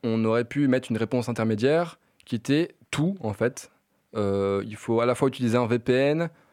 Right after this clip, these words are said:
navigation privée, H T T P S et Tor, car chacun, chacun de ces outils ont une utilité différente. Bien que on peut considérer que la brique centrale, euh, c'est Tor qui permet d'être le plus anonyme. Donc si avec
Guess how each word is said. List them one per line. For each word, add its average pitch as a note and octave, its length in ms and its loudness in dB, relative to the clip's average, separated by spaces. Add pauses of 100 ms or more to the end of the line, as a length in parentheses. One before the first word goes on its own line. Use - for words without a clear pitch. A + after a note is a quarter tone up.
(220)
navigation B2+ 460 2
privée, B2+ 320 2
H C3+ 140 -2
T - 60 -14
T C3 140 2
P B2+ 120 2
S C3+ 380 -2
et A2+ 120 -2
Tor, D#3+ 400 0 (260)
car A#2+ 220 0
chacun, D3 240 2 (200)
chacun D3 300 0
de C3 80 2
ces A#2 200 -2
outils D#3+ 340 -2
ont A#2 140 0 (260)
une A#2+ 100 4
utilité B2+ 340 -2
différente. B2 600 -2 (1120)
Bien D3 260 2
que D#3 480 0 (100)
on A2+ 120 -2
peut B2+ 100 0
considérer B2+ 480 0
que B2+ 140 -4
la A2 340 2
brique A2+ 300 -2
centrale, C#3+ 540 2 (720)
euh, A2 220 4
c'est A2+ 200 0
Tor C3+ 460 0
qui B2+ 120 -6
permet A#2+ 320 0
d'être G#2+ 300 -4
le G#2 120 -4
plus A2+ 160 -4
anonyme. A2+ 380 0 (680)
Donc G#2 140 -6
si - 140 -2
avec C3 260 0